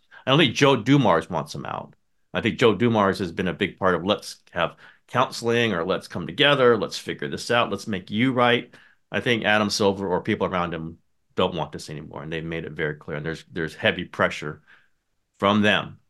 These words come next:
that this behavior either ends or we get him out of here. And I, I understand part of it. They've made it super clear to him. But you get it when there's pressure on a dynasty. There's pressure on success. There's pressure, like,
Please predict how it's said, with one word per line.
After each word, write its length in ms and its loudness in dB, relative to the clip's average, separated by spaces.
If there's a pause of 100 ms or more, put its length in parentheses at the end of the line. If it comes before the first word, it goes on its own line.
(240)
that 160 -6
this 320 0
behavior 500 -2
either 220 -2
ends 420 2
or 160 -8
we 60 -8
get 260 -2
him 100 -6
out 160 -6
of 60 -18
here. 240 -14 (420)
And 240 0
I, 100 4
I 220 4
understand 400 4
part 200 2
of 80 -4
it. 120 -6
They've 160 2
made 220 2
it 180 -4
super 440 -4
clear 260 2
to 100 -2
him. 340 -10 (420)
But 120 4
you 100 6
get 300 6
it 160 2
when 180 2
there's 180 2
pressure 600 2
on 180 4
a 60 0
dynasty. 560 -2
There's 160 -12
pressure 500 0
on 140 -2
success. 520 -8
There's 140 -10
pressure, 320 -2
like, 80 -12